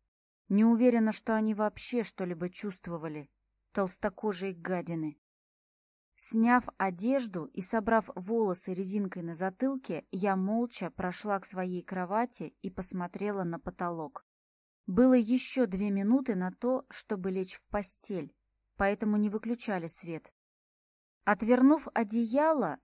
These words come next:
я быстро заморгала, потому что показалось, что прямо под ним, свернувшись клубочком, лежит красная в желтую полоску змея. Но когда та угрожающе подняла голову и высунула раздвоенный язык,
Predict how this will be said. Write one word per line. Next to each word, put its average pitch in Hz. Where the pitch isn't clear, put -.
я 202
быстро 220
заморгала, 220
потому 190
что -
показалось, 208
что -
прямо 190
под 180
ним, 262
свернувшись 226
клубочком, 202
лежит 190
красная 214
в -
желтую 202
полоску 190
змея. 196
Но 220
когда 247
та 254
угрожающе 220
подняла 202
голову 190
и 214
высунула 180
раздвоенный 185
язык, 175